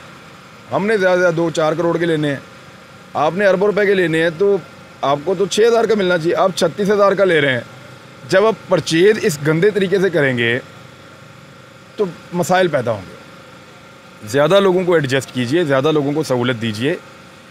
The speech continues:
और इसके अंदर से आप दिहाड़ी मत लगाइए। बाकी बेशुमार आपको मौके मिलेंगे, इधर ये पाकिस्तान कहीं नहीं जा रहा।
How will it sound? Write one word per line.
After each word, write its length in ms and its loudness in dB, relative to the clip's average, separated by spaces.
और 260 2
इसके 280 0
अंदर 260 2
से 140 -2
आप 140 2
दिहाड़ी 320 0
मत 180 -4
लगाइए। 320 -2
बाकी 280 -4
बेशुमार 480 0
आपको 220 -2
मौके 260 -2
मिलेंगे, 300 0
इधर 140 0
ये 120 2
पाकिस्तान 440 -2
कहीं 140 -2
नहीं 120 -2
जा 140 -6
रहा। 120 -16